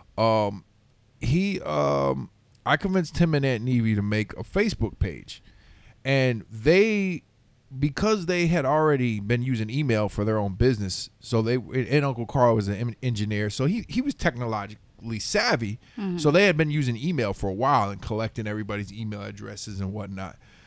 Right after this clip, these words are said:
Speaker 1: So, you know, when you first make the Facebook page, it does
Speaker 2: Mm-hmm.
Speaker 1: that scan where it automatically scans your email and,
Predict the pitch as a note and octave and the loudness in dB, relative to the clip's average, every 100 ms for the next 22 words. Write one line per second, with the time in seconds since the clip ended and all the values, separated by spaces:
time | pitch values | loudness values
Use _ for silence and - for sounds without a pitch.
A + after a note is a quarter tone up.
0 | - _ _ - D#3 C#3+ D#3+ G#3 B3+ G#3 | -20 _ _ -2 2 4 2 2 2 4
1 | F#3 D#3+ F#3+ E3+ D#3+ D3+ C#3 - A#3 - | 2 2 2 2 2 0 -2 0 0 0
2 | D3+ - C#3 B2 A#2+ - _ C3+ A#2+ D#3 | -2 4 4 4 0 -4 _ -4 2 2
3 | C#3+ A#2+ - - - F3 D#3 A#2 A2+ A2 | 4 0 -2 -4 -2 2 2 2 2 0
4 | A#2+ B2+ B2 C3 C3 B2+ A2+ - C3+ C3 | 2 2 2 -2 -2 -4 -6 -2 2 2
5 | B2 B2 D3 B2+ B2+ B2 A#2+ G#2+ | 0 -4 -4 0 2 4 4 2